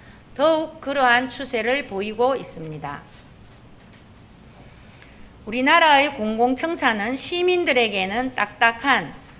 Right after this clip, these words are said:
접근하기 어려운, 문턱이 높은 이러한 이미지로 인식되어 있는 것이 사실입니다. 그러나 이제는 관공서가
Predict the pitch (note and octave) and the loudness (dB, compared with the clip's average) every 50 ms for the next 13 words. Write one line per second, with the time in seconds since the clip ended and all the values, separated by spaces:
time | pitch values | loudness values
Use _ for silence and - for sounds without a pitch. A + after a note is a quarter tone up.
0 | - - - B3+ C4 C4 - - D#4 D4+ D4 C#4 B3+ A3+ G#3+ A3 - B3+ C#4+ D4+ | -20 -8 -6 -6 -6 -4 -2 0 0 2 4 4 2 2 0 -2 -2 0 0 2
1 | C#4+ B3 G#3 F3+ F3 G3 A3 B3 C4 - - - - - - - - F#3+ G3+ G#3 | 2 0 0 -2 -4 -6 -6 -8 -10 -12 -16 -20 -20 -20 -20 -20 -14 -10 -8 -6
2 | G#3+ G#3+ - D#4+ F4 D#4 D4 B3+ G#3 F3+ E3+ - - - C#4 C#4 C#4 C4 C#4 - | -6 -4 -4 -4 -2 -2 -2 -4 -4 -4 -6 -8 -6 -6 -4 -4 -4 -6 -10 -14
3 | - - - - C#4+ D4+ E4 D#4+ D#4 D4+ C#4+ A#3+ G#3+ G#3+ A3 A3+ A3 A3 G3 A3 | -20 -20 -14 -10 -2 0 2 4 6 6 4 4 2 -2 -4 -4 -4 -4 -4 -2
4 | A#3 A3 A3+ A#3+ B3+ B3 D4 - - A#3+ A3+ G#3+ G3 F3+ F3+ F3+ F3 F3+ E3+ - | -2 -2 -2 -4 -4 -4 -6 -4 0 0 0 0 0 -2 -4 -6 -6 -6 -8 -8
5 | - A#3+ B3+ C4 C4 - - - - - - F#3 F#3+ - - F3 E3+ D#3 D3+ D3+ | -6 -6 -6 -6 -6 -8 -14 -20 -14 -10 -8 -8 -8 -8 -10 -10 -8 -8 -10 -12
6 | C#3+ C#3 D3 D3 - - - - - - - - - - - - - - - - | -12 -12 -14 -14 -16 -18 -20 -20 -20 -20 -20 -20 -20 -20 -20 -20 -20 -20 -20 -20
7 | - - - - - - C#4+ D4 C#4+ C4+ B3+ A#3+ A#3 G#3+ A3 G#3 C4+ D4 D4 C#4 | -20 -20 -20 -20 -12 -6 -2 0 2 4 4 4 4 2 0 -2 -2 0 0 0
8 | C4 B3+ - F#3+ F#3 F#3 G3 A3 A3+ A#3+ A#3 - D#4 - B3 G3 F3+ F3 F#3+ G#3+ | -2 -4 -4 -6 -6 -4 -4 -4 -4 -4 -2 -2 -2 0 2 2 2 2 0 -2
9 | A#3+ | -4